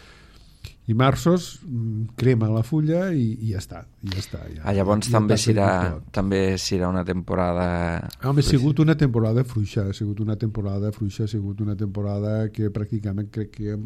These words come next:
Speaker 1: s'ha comercialitzat un cinquanta per cent de la mela de l'any, <clears throat> de l'any passat.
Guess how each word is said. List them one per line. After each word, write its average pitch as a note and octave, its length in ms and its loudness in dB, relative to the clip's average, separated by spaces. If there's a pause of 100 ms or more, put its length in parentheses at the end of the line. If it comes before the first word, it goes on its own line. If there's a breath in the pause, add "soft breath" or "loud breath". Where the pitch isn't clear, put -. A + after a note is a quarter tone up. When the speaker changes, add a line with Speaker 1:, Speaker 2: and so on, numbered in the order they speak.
Speaker 1:
s'ha A2 180 -8
comercialitzat A2+ 720 -2
un A#2+ 100 2
cinquanta A#2 480 4
per A2+ 140 6
cent G2+ 240 0
de A2 80 4
la A2 140 2
mela G#2+ 300 2
de A2+ 140 4
l'any, G#2+ 240 0 (800 loud breath)
<clears throat> E3+ 640 4
de A2 80 4
l'any G#2+ 160 2
passat. G2+ 420 -2